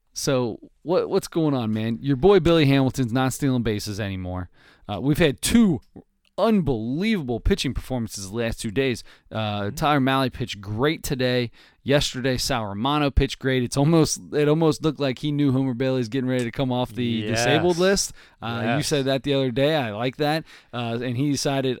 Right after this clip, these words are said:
Speaker 1: "I might be the odd man out. I better get my act together."
Speaker 2: And he was right.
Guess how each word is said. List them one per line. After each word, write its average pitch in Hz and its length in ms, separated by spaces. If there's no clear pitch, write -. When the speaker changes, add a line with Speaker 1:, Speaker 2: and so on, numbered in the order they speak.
Speaker 1:
"I 127 140
might 139 300
be 135 180
the 120 120
odd 127 240
man 127 280
out. 139 260
I 120 120
better 123 220
get 110 240
my 123 400
act 131 340
together." 123 600
Speaker 2:
And 110 120
he 113 120
was 110 120
right. 107 220